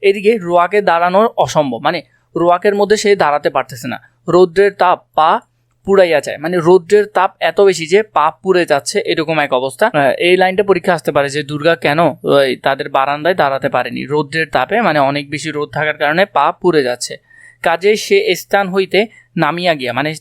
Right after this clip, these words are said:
সে সেখান থেকে নেমে গিয়া কাঁঠাল তলায় দাঁড়াইলো, মানে তাদের ঘরের সামনে যে কাঁঠাল তলা আছে সেখানে গিয়ে দাঁড়ালো। রৌদ্রে বেড়াইয়া তাহার মুখ রাঙ্গা, মানে রাঙ্গা বলতে এখানে লালচে টাইপের হয়ে গেছে, লাল হইয়া উঠিল। মানে সারাদিন রোদে রোদে থাকলে ছেলেদের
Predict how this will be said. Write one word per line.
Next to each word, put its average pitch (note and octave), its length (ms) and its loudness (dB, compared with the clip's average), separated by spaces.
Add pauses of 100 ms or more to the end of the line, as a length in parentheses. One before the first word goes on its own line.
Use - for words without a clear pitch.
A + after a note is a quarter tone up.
(160)
সে F3+ 220 -2
সেখান F3 300 -2
থেকে F3 160 -4
নেমে D#3+ 280 -4
গিয়া D#3+ 200 0
কাঁঠাল D#3 380 -4
তলায় E3 280 0
দাঁড়াইলো, B2 400 -2
মানে - 420 -16
তাদের C#3+ 260 0
ঘরের D3+ 220 -4
সামনে D#3+ 300 -4
যে D#3+ 140 -6
কাঁঠাল D#3+ 260 -2
তলা E3+ 180 0
আছে E3+ 160 -4
সেখানে D#3+ 300 -6
গিয়ে F3 140 -4
দাঁড়ালো। A#2 340 -4 (100)
রৌদ্রে F3 460 2
বেড়াইয়া D#3+ 640 0 (160)
তাহার E3 300 -2
মুখ D#3+ 460 -4
রাঙ্গা, D3 600 0
মানে D3 200 -2
রাঙ্গা C#3+ 460 -4
বলতে F#3 240 0
এখানে E3+ 240 0
লালচে C#3 500 -2
টাইপের D#3+ 440 -2
হয়ে D3 240 2
গেছে, C3 240 -6
লাল C3+ 180 -2
হইয়া D3+ 260 0
উঠিল। A#2+ 240 -6
মানে - 420 -12
সারাদিন G3+ 420 0
রোদে F3+ 260 2
রোদে F#3+ 200 2
থাকলে F#3 320 -4
ছেলেদের F3 420 -2